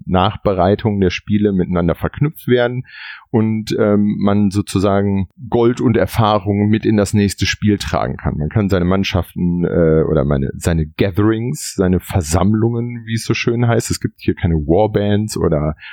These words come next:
Crews oder so, sondern es gibt Versammlungen von Untoten. Man kann denen neue Ausrüstungen kaufen, man kann denen neue Rüstung, ne, Schwerter, Schilde, der ganze Kram, man kann denen irgendwelche Seile zum Klettern kaufen und so. Also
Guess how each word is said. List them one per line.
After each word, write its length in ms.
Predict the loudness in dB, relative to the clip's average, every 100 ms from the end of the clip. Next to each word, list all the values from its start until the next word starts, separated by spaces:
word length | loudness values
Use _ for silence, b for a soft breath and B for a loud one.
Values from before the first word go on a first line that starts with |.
| B
Crews 440 | -6 -2 -2 -2 -2
oder 220 | 0 2
so, 140 | 2
sondern 280 | 2 2 2
es 100 | 0
gibt 160 | -4 -8
Versammlungen 800 | -4 -2 0 0 0 -2 -4 -6
von 220 | -4 -2
Untoten. 600 | 0 -2 0 0 2 0 -2 _ -4
Man 180 | -2
kann 400 | 0 0 0 -2 -6 -10 -2
denen 280 | 0 2 2
neue 340 | 2 2 2
Ausrüstungen 680 | 0 0 0 -2 0 -2 -2
kaufen, 380 | -2 0 0 0
man 100 | 0
kann 160 | 0
denen 120 | 0 2
neue 200 | 0 -2
Rüstung, 560 | -4 -8 -8 -8 -8 -8 -6
ne, 240 | -2 -2 -4
Schwerter, 400 | -8 -2 0 0
Schilde, 400 | 0 0 2 2
der 120 | 2 0
ganze 360 | 0 0 -4
Kram, 380 | -4 -4 0 2
man 160 | 0 0
kann 220 | 2 2
denen 160 | 4
irgendwelche 460 | 2 0 0 -2 -2
Seile 440 | 0 2 4 2
zum 200 | 0 -2
Klettern 420 | -4 -2 -2 -2 -4
kaufen 340 | -4 -4 -4
und 140 | -6
so. 160 | -2 -2 B B B
Also 280 | -4 0 0